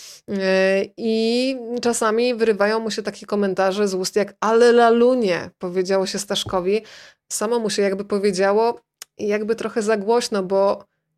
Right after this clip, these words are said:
„Jakiś problem młody?”, warknęła jedna z dziewczyn i spojrzała na Staszka z wyzywającą miną. Myślałem, że zaraz do niego doskoczy i przyfasoli mu w nos albo swoim wyszczekanym,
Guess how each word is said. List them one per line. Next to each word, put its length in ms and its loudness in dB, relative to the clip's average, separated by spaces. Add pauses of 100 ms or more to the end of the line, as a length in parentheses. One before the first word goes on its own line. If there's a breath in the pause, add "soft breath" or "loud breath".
„Jakiś 260 -10
problem 380 0
młody?”, 440 0 (480)
warknęła 440 -2
jedna 240 0
z 60 -6
dziewczyn 280 -2
i 60 -2
spojrzała 520 0
na 120 0
Staszka 400 -4
z 80 -2
wyzywającą 680 -2
miną. 340 -6 (640 loud breath)
Myślałem, 380 0
że 100 -2
zaraz 260 2
do 80 0
niego 240 0
doskoczy 560 0
i 40 -2
przyfasoli 560 -2
mu 120 0
w 60 -8
nos 260 0
albo 200 0
swoim 420 -2
wyszczekanym, 640 -2